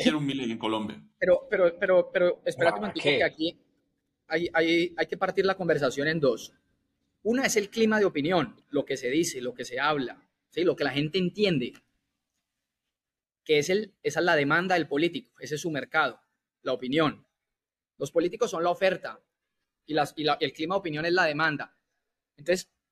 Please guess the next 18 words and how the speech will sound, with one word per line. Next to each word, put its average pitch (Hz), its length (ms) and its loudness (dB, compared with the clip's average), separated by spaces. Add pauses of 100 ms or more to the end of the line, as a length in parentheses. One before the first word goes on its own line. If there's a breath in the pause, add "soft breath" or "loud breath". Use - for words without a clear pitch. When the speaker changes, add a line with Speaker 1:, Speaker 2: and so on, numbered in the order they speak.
(100)
Speaker 2:
vos 196 240 4
no 220 180 0
vas 220 220 0
a 233 60 -2
resolver 156 440 -2
el - 120 2
problema 147 680 -2
con 147 200 0
un 147 100 -8
Milei 170 300 2
colombiano, 160 600 -2 (640)
porque 147 240 0
el 147 40 2
Milei 143 300 0
colombiano 165 500 -2
no 175 200 2
va, - 280 0 (120)
no, 160 180 -14